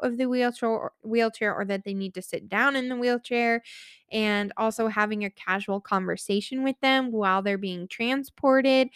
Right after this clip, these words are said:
and an op-, which is an opportunity for, uh, socialization. Um, it's a very, uh, amazing opportunity, and, um, there's several other, uh, internships as well that offer,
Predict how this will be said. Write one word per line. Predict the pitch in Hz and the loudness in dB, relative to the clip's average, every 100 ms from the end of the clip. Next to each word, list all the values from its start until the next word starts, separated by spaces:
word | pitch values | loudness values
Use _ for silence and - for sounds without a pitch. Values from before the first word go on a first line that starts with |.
| - - _ | -12 -20 _
and | 226 220 | -2 0
an | 208 | 2
op-, | 208 - 214 | 2 0 -8
which | 220 220 220 | 0 0 2
is | 226 214 | 0 2
an | 196 | 0
opportunity | 185 190 - 202 196 196 | 0 -2 -4 -2 0 0
for, | 196 196 190 185 - | -2 -2 0 0 0
uh, | 175 82 | -2 -4
socialization. | - 208 - 196 185 202 226 294 - 294 294 294 - - - 214 | -4 -4 -2 0 0 4 4 4 2 0 0 -4 -16 -20 -6 0
Um, | 214 202 190 180 175 - | 2 2 0 -4 -6 -4
it's | 247 233 | 0 2
a | |
very, | 214 208 220 247 247 233 220 202 - | 2 0 2 4 2 2 0 -2 -6
uh, | - 190 185 - - _ _ - | -6 -2 -2 -2 -6 _ _ -8
amazing | 220 208 214 226 220 208 | -4 0 2 2 -2 -4
opportunity, | 208 202 196 - 180 170 - 110 - | -6 -6 -8 -8 -8 -8 -8 -12 -14
and, | - 196 190 185 185 - - _ _ | -4 0 0 -2 -6 -16 -20 _ _
um, | 214 196 185 180 165 160 - _ | -2 2 2 2 -2 -8 -16 _
there's | 233 240 240 | 8 8 8
several | - - 262 262 277 | 2 6 8 10 8
other, | 254 233 233 226 226 - | 8 4 4 4 4 2
uh, | 214 208 185 | 0 -2 -2
internships | - 214 220 208 208 208 202 | -4 -4 -4 -6 -6 -6 -4
as | 202 | -4
well | 208 214 208 214 | 2 6 6 6
that | 208 202 196 - | 4 2 0 -2
offer, | 202 196 - 202 196 | 0 0 0 0 0